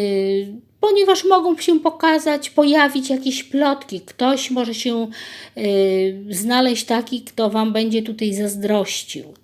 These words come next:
y, waszego, y, dobra, waszego statusu. Także, mm, tu trzeba zwrócić uwagę, młody mężczyzna, y,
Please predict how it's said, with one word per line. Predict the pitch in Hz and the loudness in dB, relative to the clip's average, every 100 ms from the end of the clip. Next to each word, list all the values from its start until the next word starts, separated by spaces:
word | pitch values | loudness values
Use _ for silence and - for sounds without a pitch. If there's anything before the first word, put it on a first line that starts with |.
| - - - - | -20 -18 -16 -12
y, | 180 160 160 156 | -8 -6 -6 -8
waszego, | 160 156 - 180 175 170 160 160 160 165 156 | -6 -4 -4 -4 -4 -4 -2 -2 -6 -8 -8
y, | 160 | -6
dobra, | 160 165 165 160 - - - _ - - _ | -4 -4 -4 -8 -14 -16 -20 _ -20 -20 _
waszego | 185 170 180 202 202 | -10 -8 -8 -6 -8
statusu. | - 175 - 202 - - - - - - - | -6 -8 -6 -8 -8 -10 -14 -14 -12 -14 -8
Także, | 233 233 214 196 226 | -2 -2 -2 -2 2
mm, | 214 214 214 202 196 196 - | 2 2 0 -2 -2 -4 -2
tu | 269 | -2
trzeba | 262 254 226 | 0 2 2
zwrócić | 220 233 240 226 208 | 2 -2 -4 -6 -8
uwagę, | 185 240 233 240 | -2 -2 0 -2
młody | 214 226 240 | -2 -4 -4
mężczyzna, | 233 220 220 - 220 202 202 190 196 - - - - | -4 -4 -4 -6 -6 -4 -2 -2 -2 -10 -18 -20 -14
y, | 208 170 170 165 | -6 -2 -2 -2